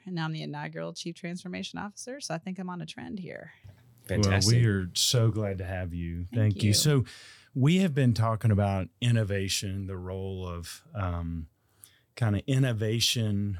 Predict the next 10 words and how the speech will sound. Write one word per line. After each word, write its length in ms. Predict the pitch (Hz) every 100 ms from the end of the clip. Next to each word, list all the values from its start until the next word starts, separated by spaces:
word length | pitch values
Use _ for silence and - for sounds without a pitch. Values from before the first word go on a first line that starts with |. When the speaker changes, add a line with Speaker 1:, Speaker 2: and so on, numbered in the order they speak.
| 90
Speaker 3:
officers 880 | 101 104 110 110 - 95 90 107 107
or, 340 | 92 87 87 -
or 380 | 101 92 87 85 -
heads 440 | - 110 101 95
of 120 | 90
strategy, 640 | - - 95 95 92 92 87
that 180 | 90 -
type 200 | 95 92
of 80 | 87
thing. 240 | 92